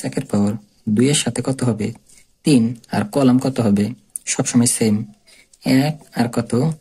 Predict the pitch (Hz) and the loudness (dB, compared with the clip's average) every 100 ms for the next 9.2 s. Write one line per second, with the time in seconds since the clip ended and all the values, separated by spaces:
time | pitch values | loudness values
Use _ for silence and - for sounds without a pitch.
0 | - - 120 139 - - - _ _ _ | -4 0 2 4 2 -2 -20 _ _ _
1 | _ - - _ _ _ _ _ _ - | _ -20 -20 _ _ _ _ _ _ -20
2 | _ _ _ _ _ _ _ - - _ | _ _ _ _ _ _ _ -20 -20 _
3 | _ _ _ _ _ - - _ _ _ | _ _ _ _ _ -20 -20 _ _ _
4 | - - - - - _ - - - - | -2 0 -2 -4 -18 _ -2 -2 -4 -10
5 | _ - - - - _ 165 156 131 131 | _ -20 -20 -20 -20 _ 0 2 4 4
6 | 165 185 185 180 175 170 165 185 214 - | 2 2 2 0 2 2 4 2 0 -2
7 | - 131 147 - 170 180 147 113 104 101 | 0 0 0 0 2 4 2 0 0 0
8 | 85 80 - _ _ _ _ _ _ 170 | 0 -6 -12 _ _ _ _ _ _ 0
9 | 175 175 | 2 2